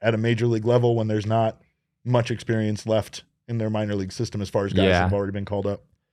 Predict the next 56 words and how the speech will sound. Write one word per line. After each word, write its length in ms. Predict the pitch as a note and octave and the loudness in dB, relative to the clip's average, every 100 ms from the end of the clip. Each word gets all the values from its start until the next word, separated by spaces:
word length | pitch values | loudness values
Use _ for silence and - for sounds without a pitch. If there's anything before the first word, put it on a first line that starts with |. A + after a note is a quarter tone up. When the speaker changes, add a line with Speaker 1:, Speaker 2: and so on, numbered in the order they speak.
| _ _ - | _ _ -4
Speaker 2:
Yeah, 320 | A2 B2 A2+ | 0 0 0
th-, 260 | A#2 D#3 C3 | 0 0 0
this 220 | F#3 - | 0 0
was 220 | F3+ E3 | -2 0
an 80 | C#3+ | 0
interesting 540 | B2 B2 A2+ - A#2 | 0 0 -2 0 0
decision. 600 | G2 - A#2 A#2 B2+ B2+ G#2 | 2 0 0 2 0 0 0
Uh, 160 | G2 F#2+ | 0 0
we 100 | A2+ | -2
didn't 200 | A#2 F#2+ | -6 -4
find 280 | A2 G#2+ G2+ | 0 0 2
out 200 | G2+ D#2 | 2 2
until 340 | G2+ - F#2+ E2+ | -2 0 2 4
after 320 | F#2 - F#2+ | 2 0 2
the 120 | F#2 | 2
game 260 | F#2+ G#2+ G#2 | 2 2 4
yesterday, 600 | G2 - G2+ G2+ G2 F#2+ | 2 0 0 4 4 2
so 160 | - | -2
the 80 | - | -4
Diamondbacks 560 | F2 F2+ F#2 F2+ E2+ - | 0 0 0 0 0 -2
certainly 420 | G#2+ F#2+ F#2+ F2+ - | -2 2 2 2 0
took 180 | A2 | -2
their 140 | F#2+ F#2+ | 0 0
time 280 | G2 G2 F#2+ | 2 2 2
on 120 | F#2+ | 2
this 200 | F#2+ - | 0 0
one, 160 | F#2 F2+ | -2 0
trying 220 | - F#2 | -2 -2
to 40 | |
figure 300 | - F#2 F#2 F2 | -2 -2 0 0
out 60 | |
who 80 | F#2+ | 0
was 160 | F2+ - | -2 -2
gonna 160 | F2+ | -4
make 180 | F2+ F2+ | -4 -4
the 80 | F#2 | -4
start 400 | - F#2 F#2 - | -4 -2 -2 -2
today. 460 | F2+ F#2 F2+ F2+ - _ _ _ - | -4 0 2 0 -2 _ _ _ -4
Um, 480 | G#2 G2 F2+ F2 E2+ - _ _ | 0 2 2 2 -2 -6 _ _
yeah, 320 | - D3+ C3 A2 | -2 0 0 2
I 80 | |
mean, 240 | C3+ C#3 B2 | 2 2 0
it, 180 | G#2+ G#2+ | 0 0
you 140 | D3 | 2
look 160 | D3 D#3 | 2 0
at 80 | C3+ | 0
the 80 | B2+ | 0
numbers, 380 | C3 A#2+ G#2+ - | 2 2 0 2
Derek, 340 | G#2 G#2+ A2+ | 2 2 2
and 160 | G2+ F2 | 0 0
it's 300 | F#2+ G2+ A2+ | 0 0 0
a 60 | |
little 260 | A2 C3+ C3 | 0 2 2
bit 160 | A#2+ | 0
hard 460 | A#2 A2 G#2+ G#2+ G#2+ | 0 2 4 2 0
to, 340 | - G2+ F#2 | 0 2 2